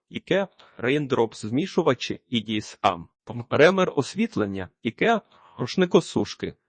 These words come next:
Сунерже, і тегміпи прихожа, оздоблення, свіслаки, підлогове покриття, Мамеса Сегаміс спальня, оздоблення, Монспеїнт Ланорс підлогове покриття,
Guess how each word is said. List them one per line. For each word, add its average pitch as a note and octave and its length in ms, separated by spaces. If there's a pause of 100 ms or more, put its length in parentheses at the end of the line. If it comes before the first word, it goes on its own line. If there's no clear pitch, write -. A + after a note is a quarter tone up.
(320)
Сунерже, C#3 640 (140)
і A2 100
тегміпи E3 500
прихожа, G#2 600
оздоблення, G#2 720 (140)
свіслаки, A2 840 (340)
підлогове A2+ 560
покриття, A2+ 680 (120)
Мамеса G#2 360
Сегаміс G#2+ 520
спальня, G#2 600
оздоблення, G#2 800
Монспеїнт C#3+ 720
Ланорс A2+ 480
підлогове A2 600
покриття, G#2+ 640